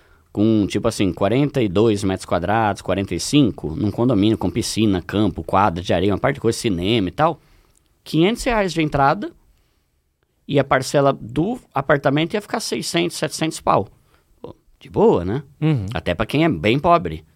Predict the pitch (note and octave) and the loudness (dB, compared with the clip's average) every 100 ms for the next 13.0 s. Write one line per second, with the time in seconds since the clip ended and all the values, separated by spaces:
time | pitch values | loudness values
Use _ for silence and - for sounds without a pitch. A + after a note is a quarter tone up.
0 | _ E2+ F#2+ F#2+ G#2 G2 F2 G#2+ F#2+ D2+ | _ -2 0 2 4 2 2 2 2 0
1 | D#2 - E2 G#2 C3 F3 - - _ _ | -2 -6 -4 -2 2 2 0 -10 _ _
2 | _ - - B2+ A2+ F2 F2+ F#2 F#2+ A2+ | _ -18 -2 2 4 4 0 -4 -2 -2
3 | G#2 A2+ A2 C#3 F3 G3 A3+ A3 A#3+ A#3+ | -4 -2 2 2 2 -2 0 0 0 -2
4 | A#3 A3+ A2 E2+ - _ _ - B2+ B2 | 0 0 0 -2 -12 _ _ -6 -2 2
5 | C#3 A#3 C3+ B2+ - B2 A2 A2+ G#2+ G#2+ | 2 4 2 2 0 0 2 0 0 2
6 | A2 G#2 G2 - - - - _ - G2 | 0 2 0 0 -14 -20 -20 _ -6 -2
7 | F#2 G#2 A2+ C3 F3 G#3 F2+ D2 - - | -2 -2 0 0 0 0 0 -4 -16 -18
8 | _ _ _ _ - C#2+ F2 G2 G#2+ A2 | _ _ _ _ -12 -6 -2 -2 -4 -2
9 | F#2+ F#2+ G2 B2+ E3 E3+ - - G2 G#2+ | 0 0 0 -2 -2 -4 -6 -4 -2 0
10 | F#2 F#2 - E3 A#2+ F#2 - A2 G#2 G#2 | -2 -4 -4 -2 -2 -4 -4 -4 -2 -4
11 | G2 F#2 A#2 B2 F2+ G2+ G#2+ D3+ - A2 | -2 -2 2 2 2 0 -2 -2 -4 -4
12 | G2 G2 - D#3 E3 - A3 A3 F#3 - | -4 -6 -4 -2 -2 0 -2 2 0 0